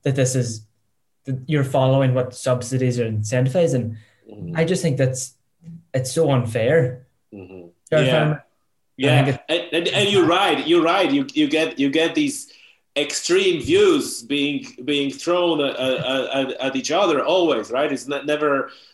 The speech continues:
Speaker 2: never some moderate view. It's always like, "I'm gonna retweet, I'm gonna repost, or I'm gonna wha-,
Speaker 1: Yeah.
Speaker 2: whatever."
Speaker 1: Right. Get
Speaker 2: The
Speaker 1: rid of all the farmers or get rid of all the environmentalists. That's
Speaker 2: Yeah,
Speaker 1: the
Speaker 2: yeah.
Speaker 1: the
Speaker 2: And,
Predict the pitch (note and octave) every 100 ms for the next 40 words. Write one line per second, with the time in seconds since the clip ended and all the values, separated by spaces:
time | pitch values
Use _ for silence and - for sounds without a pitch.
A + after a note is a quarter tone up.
0 | _ C3+ D3+ C#3+ C#3 B2+ C#3 C#3 C3 B2+
1 | B2+ - C#3+ E3 F#3 D#3 C3+ A#2 A#2 A#2+
2 | A#2 C3+ C3+ B2 B2+ B2 B2 C3+ C3+ C3
3 | C3 C3+ - D3+ C3 C3 B2+ B2+ C3 C3
4 | B2+ B2 C#3 C3+ D3 C3 C3 - B2+ B2
5 | B2+ B2+ C3 B2 A#2 E3 D3 C#3 D3 D3
6 | C#3+ C3+ B2+ - _ E3 C#3 C#3+ F#3+ F#3
7 | F3+ E3+ E3 D3+ D#3 E3 D#3+ D3+ C#3+ D3+
8 | C#3 D#3 D#3 D3 C#3+ C#3 C#3+ C#3 C3 C3
9 | D#3 D#3 - - C#3+ C#3+ G#3+ F#3 D3+ -
10 | - - - E3+ G#3 - D#3 F#3 F#3